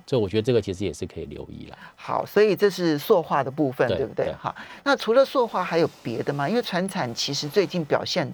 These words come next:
Speaker 2: 多的，蛮多的，不像电子，电子昨天其实从电子类的线型来讲的话，它是领先大盘已经跌破月线。
Speaker 1: 是，那其他传产类大家可能最近在看的是化工，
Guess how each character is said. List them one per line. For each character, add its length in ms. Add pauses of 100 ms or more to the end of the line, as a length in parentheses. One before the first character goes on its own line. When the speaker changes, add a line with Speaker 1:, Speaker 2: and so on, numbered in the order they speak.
(120)
Speaker 2:
多 180
的， 80 (100)
蛮 280
多 260
的， 160 (300)
不 80
像 180
电 300
子， 240 (320)
电 180
子 140
昨 180
天 200
其 220
实 380 (340)
从 260
电 320
子 300
类 220
的 100
线 240
型 160
来 160
讲 220
的 80
话， 220 (220)
它 120
是 220
领 180
先 220
大 180
盘 160
已 40
经 180
跌 160
破 180
月 200
线。 260 (340)
Speaker 1:
是， 340 (480)
那 180
其 240
他 180
传 220
产 180
类 100
大 140
家 120
可 80
能 80
最 100
近 140
在 140
看 200
的 140
是 340
化 300
工， 320